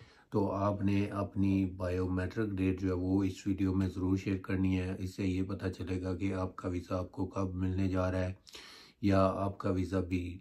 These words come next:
ڈیلے میں جا رہا ہے، کیونکہ کافی زیادہ لوگوں کے ویزا جو ہے وہ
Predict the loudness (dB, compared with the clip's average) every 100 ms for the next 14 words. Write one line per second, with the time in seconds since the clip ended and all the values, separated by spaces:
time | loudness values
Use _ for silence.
0 | -2 0 2 0 0 -4 -6 -6 -6 -6
1 | -2 -2 0 -2 0 -2 0 -2 0 -2
2 | -2 0 0 0 -2 -2 -4 -2 -2 0
3 | 0 0 -2